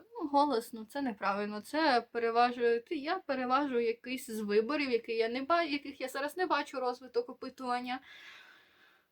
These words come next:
Але, мені здається, в голосових, які я записала на паніці, я казала, що, типу, я би приховала.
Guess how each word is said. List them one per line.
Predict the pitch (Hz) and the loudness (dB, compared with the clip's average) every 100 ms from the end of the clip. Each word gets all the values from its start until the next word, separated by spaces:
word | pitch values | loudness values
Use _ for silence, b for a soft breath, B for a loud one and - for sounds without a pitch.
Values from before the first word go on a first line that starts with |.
| _ | _
Але, | - 262 302 415 | 2 6 8 8
мені | 370 320 | 6 4
здається, | 285 294 311 302 | 2 0 0 -2
в | 277 | -2
голосових, | 277 269 285 311 415 | -2 -4 -2 0 0
які | 339 262 285 | -2 0 2
я | 269 | 2
записала | 247 277 277 294 262 | 0 -2 2 4 6
на | 254 | 4
паніці, | 247 262 240 233 - 247 | 2 2 2 -2 -6 -2
я | 240 330 | 2 2
казала, | 330 294 269 254 233 | 0 -2 0 2 0
що, | - - 226 226 226 | -2 -2 0 0 -2
типу, | 240 - 240 233 233 226 254 _ _ _ _ | -8 -8 -4 -4 -4 -8 -16 _ _ _ _
я | 240 269 | -2 2
би | 277 | 2
приховала. | 277 240 247 214 185 - | 0 -4 0 2 0 -2